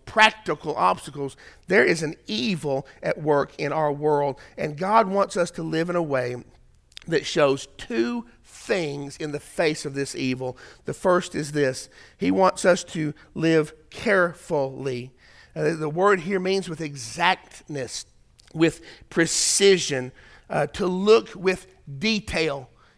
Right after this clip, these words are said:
Anybody ever pressure washed your driveway, guys?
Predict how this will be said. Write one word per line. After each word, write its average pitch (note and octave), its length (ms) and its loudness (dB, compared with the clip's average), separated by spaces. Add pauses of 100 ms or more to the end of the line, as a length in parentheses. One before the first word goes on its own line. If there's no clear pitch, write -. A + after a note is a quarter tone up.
Anybody G#3 220 8
ever F3+ 120 4
pressure G3 460 4
washed F#3 360 4
your D3 100 -2
driveway, E3+ 640 2
guys? F3 520 -4